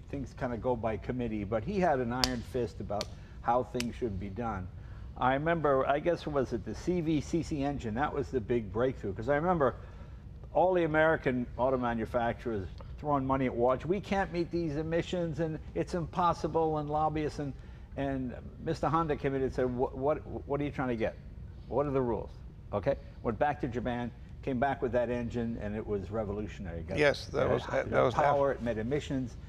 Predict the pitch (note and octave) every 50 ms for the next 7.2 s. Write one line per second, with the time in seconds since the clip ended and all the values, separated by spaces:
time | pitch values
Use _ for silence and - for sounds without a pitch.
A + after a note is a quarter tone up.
0 | - - - - B2+ G#2+ - - D3 G#2+ A2+ A2+ A2 F#2 E2+ - - - - -
1 | - - B2+ C#3 - A#2+ G#2+ A#2 A#2 G#2 A2+ B2 G#2+ E2+ D#2 C#2+ - F#2+ F#2+ F#2
2 | F2+ - A2+ A2 A2 A2 - A#2+ A#2+ C3 E3 F#3 - - D#3 B2 A#2+ - - -
3 | C#3 C3 C3 - - A#2 A#2 F2 F#2 F#2 A2+ A#2 A#2+ B2 - A#2 G2 E2+ E2+ D#2+
4 | D#2 - - - - - - - - - C#3+ D#3 - - E3 G3+ A3+ A3 G#3+ F#3
5 | - F3+ D#3 D#3 D#3+ - E3 C3+ C3 B2 - C#3 B2 A2 B2+ A#2 - - - -
6 | - G3 F#3 F3+ - E3 D#3 D3+ C3 - C#3+ C3+ C#3 D3+ D#3 D3+ - - - -
7 | - - B2+ A#2+